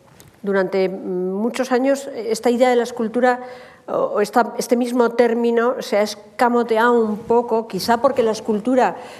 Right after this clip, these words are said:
se había convertido en algo que no tenía nada que ver con lo que, ah, tradicionalmente entendemos, ¿no? A la, a la escultura le han pasado tantas cosas en estos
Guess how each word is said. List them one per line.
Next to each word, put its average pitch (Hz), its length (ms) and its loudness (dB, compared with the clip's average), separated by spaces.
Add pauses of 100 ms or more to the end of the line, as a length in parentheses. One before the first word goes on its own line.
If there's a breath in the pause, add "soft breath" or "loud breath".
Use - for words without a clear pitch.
se - 140 0
había 196 200 4
convertido 226 680 2
en 175 120 0
algo 202 300 2
que 190 100 0
no 190 160 2
tenía 208 340 2
nada 202 260 0
que 202 120 -2
ver 220 200 0
con 170 220 -2
lo 165 140 -2
que, - 280 -6 (180)
ah, 180 100 -10 (1080 loud breath)
tradicionalmente 190 920 2
entendemos, 175 800 -2
¿no? 180 240 0
A 175 100 2
la, 160 120 0
a 160 120 0
la 165 80 0
escultura 208 520 2
le 202 100 0
han 208 100 -2
pasado 208 380 0
tantas 214 460 0
cosas 220 500 -2 (400 loud breath)
en 190 120 0
estos 196 460 -4